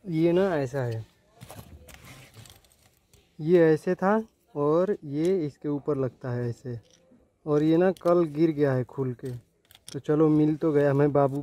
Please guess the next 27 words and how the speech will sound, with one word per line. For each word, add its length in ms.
पे 100
ना 120
गुस्सा 300
हो 160
रहा 120
था 220
कि 60
उसने 320
गिरा 240
दिया, 180
लेकिन 360
रात 300
को 140
आया 200
ना 120
गाड़ी 260
में 200
तो 100
इसमें 320
ही 60
गिरा 280
था 180
और 360
मिल 300
गया, 320
अच्छा 240
हुआ। 260